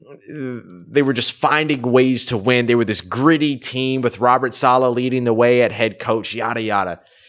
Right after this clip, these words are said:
And then all of a sudden, you get this fantastic defensive performance that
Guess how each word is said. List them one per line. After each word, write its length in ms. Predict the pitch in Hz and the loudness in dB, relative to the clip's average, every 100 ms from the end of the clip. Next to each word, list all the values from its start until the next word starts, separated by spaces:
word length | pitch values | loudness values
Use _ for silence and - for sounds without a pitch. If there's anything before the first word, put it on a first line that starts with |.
| _ | _
And 140 | - 131 | -4 0
then 80 | 139 | 4
all 180 | 165 | 4
of 100 | 220 | 2
a 40 | 247 | 0
sudden, 400 | - 151 123 104 | 2 2 2 -2
you 100 | 104 | -4
get 160 | 113 | -4
this 160 | 104 - | -6 -4
fantastic 800 | 107 95 - 127 143 - 208 147 | -4 -4 -4 -4 -4 -2 -6 -4
defensive 640 | 123 131 143 120 120 107 | -4 -2 -2 -2 -6 -8
performance 800 | - - 101 95 78 69 - - _ _ _ _ _ | -10 -6 -2 -2 -2 -8 -12 -16 _ _ _ _ _
that 560 | 92 113 110 107 - - | -4 0 0 -2 -4 -14